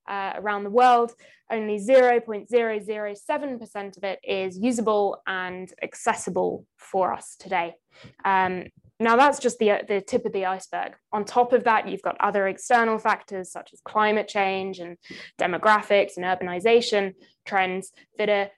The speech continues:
changing the availability and demand of water. Um, and water isn't spread evenly around the world, so some regions are facing massive water scarcity,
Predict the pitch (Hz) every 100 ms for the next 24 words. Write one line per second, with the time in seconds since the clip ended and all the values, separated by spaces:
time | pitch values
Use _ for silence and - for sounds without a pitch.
0 | _ - 262 269 262 254 233 214 202 214
1 | 208 202 196 190 - 190 - 208 202 202
2 | 202 _ - 190 196 202 196 180 180 -
3 | - 180 185 185 190 - 180 - _ _
4 | - 185 180 180 180 175 - 180 180 180
5 | - 190 180 180 185 185 185 185 - 226
6 | 214 254 226 208 196 190 185 180 180 180
7 | 180 - 180 180 180 190 185 180 185 180
8 | 185 185 - - 185 180 - 180 202 214
9 | - 196 185 196 196 214 - 226 220 -
10 | 240 226